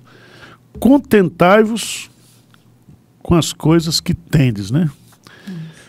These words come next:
Speaker 1: Toma cuidado com a avareza, porque a avareza é uma, é uma coisa que, que drena a nossa satisfação. O fato da gente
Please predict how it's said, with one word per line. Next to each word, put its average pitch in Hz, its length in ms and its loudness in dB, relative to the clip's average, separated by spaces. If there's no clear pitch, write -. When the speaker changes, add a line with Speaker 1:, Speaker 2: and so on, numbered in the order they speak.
Speaker 1:
Toma 226 240 4
cuidado 180 420 2
com - 100 -4
a 202 40 2
avareza, 151 640 4
porque 131 280 0
a 180 80 2
avareza 180 760 2
é 147 160 -4
uma, 170 240 -4
é 143 120 -4
uma 160 160 -2
coisa 170 300 -2
que, 180 420 -2
que - 180 -4
drena 143 600 6
a 131 40 -2
nossa 131 280 -4
satisfação. 131 840 -2
O 113 40 -10
fato 156 260 0
da 147 80 -2
gente 143 200 -6